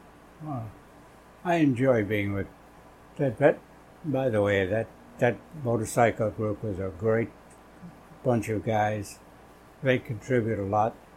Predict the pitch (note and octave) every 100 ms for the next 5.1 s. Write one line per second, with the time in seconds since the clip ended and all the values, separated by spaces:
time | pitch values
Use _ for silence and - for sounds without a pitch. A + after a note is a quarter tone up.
0 | - - - - - B2+ A2+ A#2 - -
1 | - - C#3+ C#3 C3 A#2 B2+ A2 - A#2+
2 | G#2 G#2+ F#2 G#2+ G#2 G2+ F#2+ G2+ G2+ G2
3 | G2 F#2+ F#2 E2+ - - - A2+ - G#2
4 | F2 G#2+ G2 G2+ G2 A2 A2 G2 G#2 F#2